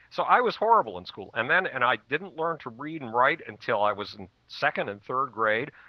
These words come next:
But once I got the hang of reading in the year between my third grade and fourth grade, and the summer between third grade and fourth grade, I got obsessed. These books were incredible. They were absolutely fascinating, these things called books.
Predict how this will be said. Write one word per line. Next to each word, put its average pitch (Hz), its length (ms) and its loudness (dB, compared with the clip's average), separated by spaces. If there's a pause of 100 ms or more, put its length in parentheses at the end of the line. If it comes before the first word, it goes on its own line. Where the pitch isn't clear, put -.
(200)
But 107 120 -6
once 120 200 0
I 180 60 0
got 165 180 2
the 110 80 -2
hang 131 280 -4
of 95 160 -2
reading 131 400 -6
in 127 140 -4
the 101 80 -4
year 117 220 -4
between 127 420 -10
my 107 300 2 (160)
third 120 200 4
grade 123 280 0
and 107 100 -4
fourth 113 280 -4
grade, 160 200 0
and 92 120 0
the 90 60 -6
summer 123 280 2
between 120 300 -6
third 123 240 0
grade 123 180 4
and 117 100 -2
fourth 120 240 -2
grade, 135 200 4 (320)
I 196 120 4
got 104 200 4
obsessed. - 640 -2
These 127 200 -12
books 185 540 -2
were 135 180 0
incredible. 254 600 6 (800)
They 185 120 0
were 175 260 2
absolutely 180 560 0
fascinating, 165 680 2 (100)
these 107 160 -12
things 110 280 -6
called 98 280 -4
books. - 360 -6